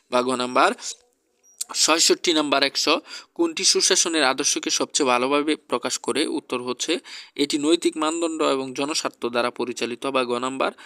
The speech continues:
সুশাসন কোন বিষয়টিকে প্রতিশ্রুতি দেয়? শেষের গ, স্বচ্ছতা, জবাবদিহিতা এবং হচ্ছে নৈতিক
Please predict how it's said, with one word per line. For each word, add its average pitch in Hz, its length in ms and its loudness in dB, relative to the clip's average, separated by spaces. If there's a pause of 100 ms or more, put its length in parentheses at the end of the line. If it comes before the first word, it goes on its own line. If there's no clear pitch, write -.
(160)
সুশাসন 180 540 0
কোন 175 240 -4
বিষয়টিকে 156 500 0
প্রতিশ্রুতি 135 640 -6
দেয়? 127 160 0
শেষের 147 420 0
গ, 131 120 -4
স্বচ্ছতা, 160 540 -2
জবাবদিহিতা 156 680 0
এবং 131 200 -4
হচ্ছে 131 260 -8
নৈতিক 139 400 -6